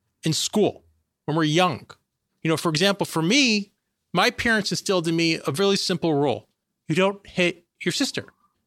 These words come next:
It was like, "You don't hit your sister." Now, I'm a lawyer, but this is when I was a little kid. And of course, I need asterisks and pretend. So one time, my sister hits me. She hits me. And also, she's four years older than me.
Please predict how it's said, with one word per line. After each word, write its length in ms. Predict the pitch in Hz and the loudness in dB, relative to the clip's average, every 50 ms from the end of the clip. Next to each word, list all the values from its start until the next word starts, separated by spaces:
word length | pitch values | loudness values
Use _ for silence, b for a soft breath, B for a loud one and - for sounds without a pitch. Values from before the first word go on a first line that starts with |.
| _ - | _ -2
It 60 | - 170 | 0 0
was 120 | 175 160 | 2 2
like, 180 | 170 156 135 - _ | 0 -2 -4 -6 _
"You 120 | - 156 160 | -2 0 2
don't 200 | 196 196 214 175 | 2 2 2 2
hit 140 | 185 196 | -2 0
your 100 | - 156 | 0 -2
sister." 420 | 131 - - 170 - - - - - _ _ _ _ _ _ _ _ - | -2 0 -2 -2 -4 -4 -12 -14 -14 _ _ _ _ _ _ _ _ 0
Now, 240 | 190 185 180 175 - | 2 2 2 2 0
I'm 140 | - 220 262 | -2 -2 0
a 60 | 294 | 0
lawyer, 540 | 269 185 120 120 143 156 175 196 208 196 196 - | 0 2 2 2 2 2 2 0 -2 -4 -4 -4
but 80 | 165 | -2
this 160 | 156 202 - - | -2 -2 0 0
is 80 | 202 | -2
when 100 | 180 190 | 0 0
I 60 | 170 | 0
was 100 | 170 151 | 0 0
a 40 | 156 | 0
little 140 | 165 151 117 | 0 0 0
kid. 380 | - - - 143 143 170 180 - _ _ _ - | -2 -2 0 0 0 0 -2 -6 _ _ _ -4
And 100 | 202 185 | -4 -2
of 80 | 175 | -2
course, 260 | - - 226 208 - | 0 0 0 0 2
I 40 | 180 | 0
need 220 | 165 165 170 156 127 | 0 0 0 0 0
asterisks 540 | 117 127 147 165 - - - 165 - - | 0 0 0 0 0 0 -2 -2 -2 -2
and 60 | 131 110 | -6 -6
pretend. 360 | 127 - - 156 160 170 165 | -6 -2 0 0 0 0 0
So 80 | - 165 | 0 0
one 240 | 165 202 247 277 269 | 2 2 2 2 0
time, 280 | - - 185 180 170 | -2 -2 -2 -2 0
my 100 | 170 175 | 0 -2
sister 380 | 170 - - 233 - - 220 185 | -2 -2 -4 -4 -4 -2 -4 0
hits 280 | 156 226 220 - - | 0 0 -2 -2 -4
me. 200 | - 117 - - _ _ _ - | -6 -6 -8 -8 _ _ _ -2
She 160 | - 302 277 | 2 4 6
hits 280 | 285 330 320 - - | 4 4 2 0 -2
me. 100 | - 143 | -2 0
And 120 | - 175 202 | 0 2 2
also, 220 | 254 277 269 - | 2 2 2 0
she's 220 | 247 - - 214 - | -4 -2 -2 -4 -4
four 360 | - - - 277 285 311 302 | -4 -2 0 2 2 2 2
years 300 | 269 262 277 277 262 214 | 2 2 2 2 2 2
older 220 | 220 262 277 220 | 2 0 0 0
than 140 | 196 156 123 | 0 -2 -2
me. 160 | 120 - - | -2 -4 -8